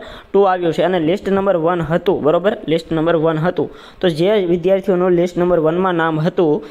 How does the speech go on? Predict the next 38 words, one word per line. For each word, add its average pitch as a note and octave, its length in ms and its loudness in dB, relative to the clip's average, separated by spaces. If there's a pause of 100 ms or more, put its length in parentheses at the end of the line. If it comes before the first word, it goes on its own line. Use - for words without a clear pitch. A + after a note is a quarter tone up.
(140)
એ E3 80 2
લમ-, E3+ 200 0 (200)
એ G3+ 80 2
વિદ્યાર્થીઓનું F3 600 0
list D#3+ 300 -2
number E3+ 200 0
two E3+ 360 0
નામ D#3 320 -2
હવે D#3 220 0
નહીં E3 220 2
હોય C3 220 -2 (400)
અને F3+ 160 0
જે D#3+ 220 -2
વિદ્યાર્થીઓનું E3 680 0
list F3 260 -2
number G3 220 0
two G3 440 0
નામ F3+ 340 -2
છે G3+ 460 -2 (340)
તેવા F#3+ 180 4
વિદ્યાર્થીઓનું E3 540 0
list E3+ 320 0
one E3 380 0
નામ D3+ 280 -2 (320)
નહીં F3+ 180 0
હોય. B2+ 160 0 (220)
એટલે G3+ 160 2
કે A#3+ 120 0
વિદ્યાર્થી G#3 420 0
મિત્રો, G3+ 220 0
તમારું G3 300 0
જે G3 100 0
મેરિટ E3+ 500 0
બનતું E3+ 400 0
હતું, F3+ 320 0
merit F3 420 0
બનતું F#3 380 2
હતું F3+ 260 2